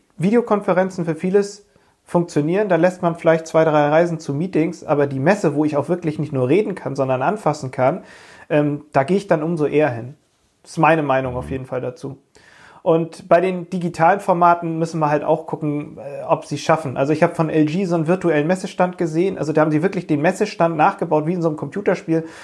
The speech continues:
Speaker 1: Konntest du da durchgehen und, ähm, die Produkte
Speaker 2: Mhm.
Speaker 1: auch noch mal ganz anders erleben als physisch. Das waren erste coole Ansätze, aber das meiste bezog sich dann doch auf quasi stumpfe Webseiten oder Live-Übertragung der Pressekonferenzen.
Speaker 2: Mhm.
Speaker 1: Und das kann eine Messe in gar keinem Fall dann ersetzen, also eine reale Messe.
Speaker 2: Mhm, ja.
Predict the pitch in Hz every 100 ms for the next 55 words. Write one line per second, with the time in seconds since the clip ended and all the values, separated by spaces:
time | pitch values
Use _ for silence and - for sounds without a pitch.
0 | - - 190 190 160 147 139 180 214 -
1 | 180 180 160 151 151 - - - 165 147
2 | 156 165 165 190 196 165 156 156 156 151
3 | 160 160 185 240 214 156 143 151 139 135
4 | - 226 214 165 240 - - - - -
5 | 165 160 190 170 170 180 - - 170 160
6 | 143 196 202 208 - 202 208 160 156 151
7 | 147 - _ _ 147 147 175 185 165 156
8 | - 170 170 - 156 156 143 156 156 156
9 | 151 151 - 147 151 156 - 170 165 135
10 | 156 - 180 170 165 - 156 165 151 143
11 | 156 156 143 - 143 147 143 135 143 143
12 | 143 131 - 123 120 - 127 135 - -
13 | 165 151 147 147 135 139 - 117 107 131
14 | 123 - 123 120 120 127 131 120 - 127
15 | 127 127 127 - 123 127 127 73 73 76
16 | 78